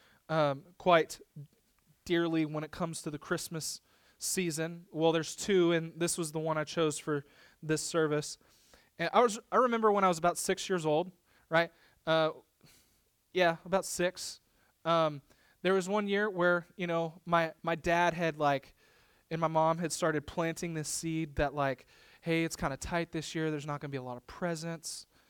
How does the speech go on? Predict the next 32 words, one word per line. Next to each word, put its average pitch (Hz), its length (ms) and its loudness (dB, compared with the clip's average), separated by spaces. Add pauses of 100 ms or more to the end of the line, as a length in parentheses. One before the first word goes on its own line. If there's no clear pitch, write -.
(280)
And, 151 360 -4
and 156 160 -6
so 165 140 0
we're 165 140 4
like, 160 160 2
"Cool." 175 340 4 (240)
And 170 160 -2
then, 180 220 2 (300)
uh, 170 120 6
me 175 120 2
and 196 60 4
my 175 100 4
sister 190 280 0
got 175 120 6
in 156 80 0
trouble 170 220 2
at 143 80 -2
school. 202 600 8
<laughs> - 400 -8
And 214 140 4
then 220 80 4
there 202 120 6
was 165 180 2 (260)
really 220 260 12
not 226 160 10
gonna 233 140 4
be 226 120 6
presents, 214 720 4 (160)
<laughs> 220 180 -12
right? 220 380 6 (400)
And, 196 320 6
um, 175 400 4